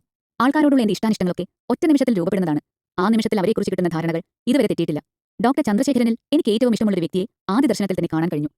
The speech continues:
മൂക്കിനകം പരിശോധിച്ച് അദ്ദേഹം ചോദിച്ചു, "Made for each other എന്ന് കേട്ടിട്ടുണ്ടോ?" "ഉണ്ട്. നിങ്ങളും മൂക്കും ജലദോഷം, അലർജി തുടങ്ങിയ അസുഖങ്ങളും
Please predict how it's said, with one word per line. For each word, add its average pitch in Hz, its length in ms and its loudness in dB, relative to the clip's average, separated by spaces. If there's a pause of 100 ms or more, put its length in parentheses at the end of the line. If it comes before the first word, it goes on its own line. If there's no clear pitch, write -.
(320)
മൂക്കിനകം 262 320 0
പരിശോധിച്ച് 170 380 -4
അദ്ദേഹം 180 360 -4
ചോദിച്ചു, - 240 -4 (480)
"Made 185 140 2
for 254 120 -2
each 226 160 0
other 214 100 -2
എന്ന് - 320 -4
കേട്ടിട്ടുണ്ടോ?" 151 300 -2 (340)
"ഉണ്ട്. 156 140 0 (340)
നിങ്ങളും 214 440 2
മൂക്കും 180 300 0 (180)
ജലദോഷം, 262 460 2
അലർജി 190 240 2
തുടങ്ങിയ 175 200 0
അസുഖങ്ങളും 165 360 0